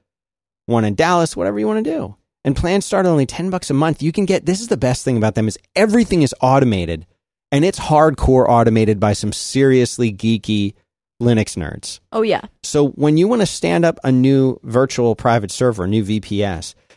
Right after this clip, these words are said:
Speaker 1: you go onto the thing, add, they call it a Linode, add a Linode, you pick the one you wanna add, click OK, done. Like, it shows up instantaneously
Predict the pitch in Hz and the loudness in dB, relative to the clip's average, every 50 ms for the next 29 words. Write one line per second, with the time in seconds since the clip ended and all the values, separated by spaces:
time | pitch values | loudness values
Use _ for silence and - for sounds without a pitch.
0 | _ - - 123 120 113 135 135 147 156 170 175 - 185 160 - - 156 139 - | _ -2 0 2 4 4 4 4 4 4 2 2 0 -2 -2 0 0 -2 -2 -2
1 | _ _ _ - 120 123 135 151 - - - - - 123 - 123 113 - 113 101 | _ _ _ -2 0 0 2 0 0 -2 -6 -10 -8 -6 -4 -4 -2 0 0 0
2 | 107 123 135 139 131 104 95 95 107 - - 98 98 117 135 143 147 139 127 120 | 0 0 0 0 0 0 0 -2 -4 -4 -4 -2 -2 0 0 2 2 2 2 2
3 | 120 131 135 - - _ _ _ _ - 120 107 - 131 131 - - 147 143 139 | 2 0 -2 -6 -12 _ _ _ _ -4 -4 -4 -2 -4 -4 0 2 2 4 4
4 | 143 147 147 143 156 160 - 127 131 127 131 131 - - _ _ - - 151 147 | 2 2 2 0 0 0 0 -2 -2 -2 -2 -2 -4 -10 _ _ -4 -2 0 2
5 | - 160 156 - - 196 185 160 147 - _ _ _ _ _ _ _ _ _ _ | 2 0 0 0 -2 0 0 0 -2 -4 _ _ _ _ _ _ _ _ _ _
6 | _ _ _ _ _ - - 226 233 233 - - - - 135 151 135 - 139 156 | _ _ _ _ _ -2 0 2 2 2 0 0 -2 -2 0 0 0 0 0 0
7 | 135 - - - - 170 185 196 190 - 175 170 - - 143 147 165 160 - - | 0 -2 -4 0 2 4 4 4 4 2 0 -2 0 0 2 2 2 2 0 0
8 | 185 185 165 - - - 170 185 190 180 175 151 123 - - 98 98 85 76 90 | 0 0 0 -2 -4 -2 0 0 2 2 2 2 0 -2 -4 -4 -4 -4 -4 -6
9 | 110 | -10